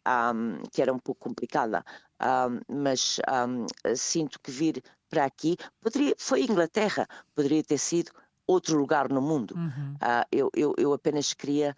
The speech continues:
Speaker 1: sair, queria, queria escapar, mas reencontrei-me a mim própria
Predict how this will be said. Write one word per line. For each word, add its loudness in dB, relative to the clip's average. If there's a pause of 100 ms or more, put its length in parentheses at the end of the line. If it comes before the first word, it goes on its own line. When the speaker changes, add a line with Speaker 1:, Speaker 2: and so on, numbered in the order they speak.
(160)
Speaker 1:
sair, 0
queria, -2
queria -2
escapar, -2 (400)
mas 0
reencontrei-me 0
a 0
mim 0
própria -4